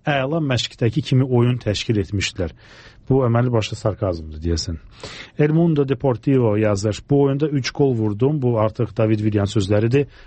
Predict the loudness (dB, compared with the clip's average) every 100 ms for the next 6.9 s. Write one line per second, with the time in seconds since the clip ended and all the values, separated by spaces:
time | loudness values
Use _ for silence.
0 | -2 0 0 -2 -2 -2 0 2 2 0
1 | 0 -2 0 0 0 2 2 2 2 2
2 | 0 0 0 -2 -4 0 -2 0 -6 -6
3 | 0 0 2 0 0 -4 _ -4 -2 0
4 | -2 0 2 2 4 2 0 -4 _ -4
5 | -4 -2 0 0 0 -2 -2 0 0 2
6 | 2 0 -2 0 0 2 0 0 -2